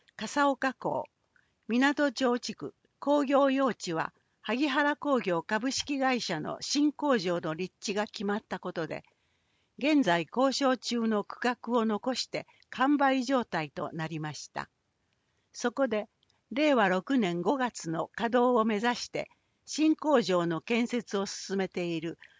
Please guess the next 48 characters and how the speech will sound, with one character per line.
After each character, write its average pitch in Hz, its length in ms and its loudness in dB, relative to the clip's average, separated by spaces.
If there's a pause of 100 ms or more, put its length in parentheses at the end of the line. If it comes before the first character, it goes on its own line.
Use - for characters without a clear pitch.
(140)
萩 240 300 -2
原 302 280 2
工 277 240 0
業 156 220 -2
株 180 280 -4
式 - 320 -4
会 240 200 0
社 160 160 -4
の 147 160 -6 (400)
浅 285 320 0
野 285 180 4
和 269 100 0
志 247 440 -4
代 226 280 2
表 254 160 0
取 233 260 -2
締 226 460 -2
役 202 280 -6
社 247 200 -4
長 160 280 -4
と、 - 180 -8 (520)
小 254 100 -2
林 285 480 2
義 233 260 2
文 185 400 -4 (240)
笠 302 320 2
岡 277 220 -2
市 - 180 -8
長 180 260 0
の 165 140 -2
対 226 300 2
談 196 300 4
を 180 160 -2
行 175 240 -4
い、 165 340 -6 (640)
笠 294 260 0
岡 311 220 0
市 180 180 -2
に 160 160 0
立 190 240 -6
地 294 180 0
を 285 100 -2
決 226 160 -4
め 226 120 2
た 220 180 4
理 202 220 -2
由 208 180 2
や、 180 220 -2